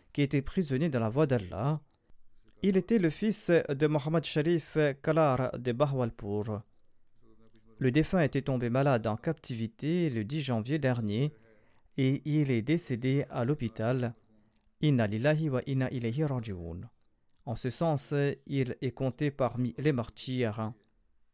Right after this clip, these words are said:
Selon les informations, une déposition a été faite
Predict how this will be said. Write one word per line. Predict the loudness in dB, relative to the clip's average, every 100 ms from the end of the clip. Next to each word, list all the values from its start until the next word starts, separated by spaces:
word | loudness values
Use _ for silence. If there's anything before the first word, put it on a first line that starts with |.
| _ _ _ _ _ _ _ _ _ _ _ _ _
Selon | -6 2 4 4
les | 6
informations, | 2 2 0 -2 -2 -4 -2 -2 -4
une | -4
déposition | -4 -2 -4 -4 -6 -4 -2 0 -2 -4
a | -4
été | -4 _ _ -4 0 0 -2
faite | -2 0 -2 _